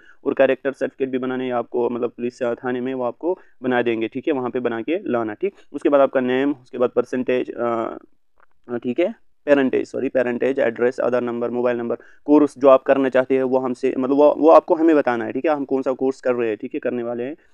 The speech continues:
या जो course आपको करना है वो बता देना, ठीक है। उसके बाद college name, किस college में आप करना चाहते हैं, मैंने नीचे दिया है colleges, ठीक है, ये आप देख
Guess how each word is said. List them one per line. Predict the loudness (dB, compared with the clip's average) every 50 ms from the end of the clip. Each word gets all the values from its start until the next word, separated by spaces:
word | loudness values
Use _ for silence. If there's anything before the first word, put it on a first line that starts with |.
| _ _ _ -2
या | 0 2 2 2
जो | 2 0 0
course | 0 0 -2 0 0
आपको | -2 -2 -2 -4
करना | -4 -2 -2 0
है |
वो | -2 0
बता | 0 0 0 0
देना, | 0 0 -4 -6
ठीक | -6 -8 -8
है। | -10
उसके | -8 -6 -2
बाद | -2 -2 -2
college | 0 2 2 2 2 0 0
name, | -2 -4 -4 -4
किस | -6 -8 -6
college | -2 -2 -2 0 -2 -2
में | -2
आप | -4 -4
करना | -4 -4 -4 -4
चाहते | -4 -6 -6 -6 -6
हैं, | -6
मैंने | -4 -4 -4
नीचे | -4 -4 -4 -4 -4
दिया | -4 -4 -4
है | -4
colleges, | -4 -4 -2 -2 -2 -4 -4 -6 -10 -12 -16
ठीक | -10 -6
है, | -4 -2
ये | -2 0
आप | -2 -2 -4 -2
देख | -4 -4 -4